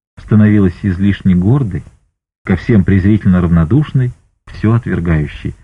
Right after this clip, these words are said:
Себе же все чаще приписывала то, чего никогда не было. "Почему я сегодня Палем, а завтра опять Попова?"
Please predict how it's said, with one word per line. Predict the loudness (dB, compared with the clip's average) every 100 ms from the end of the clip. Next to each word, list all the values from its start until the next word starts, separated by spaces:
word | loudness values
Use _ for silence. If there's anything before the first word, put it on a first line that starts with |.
| _ _ _ _ _ -20 -20 -6 0
Себе | 2 4
же | 2 0
все | 0 -2
чаще | 0 -2 -2 -2
приписывала | 0 0 -2 0 2 2
то, | 0
чего | 0 2
никогда | 2 2 0 2
не | 4 2
было. | 0 -6 -10 _ _ _ _ _ _ _ _ _ -20 -20 _ _
"Почему | -4 0 2 2
я | 2
сегодня | 0 0 0 0 -2
Палем, | -2 -2 0 0
а |
завтра | -2 -4 -4
опять | -4 -4
Попова?" | -4 -6 -2 -2 -4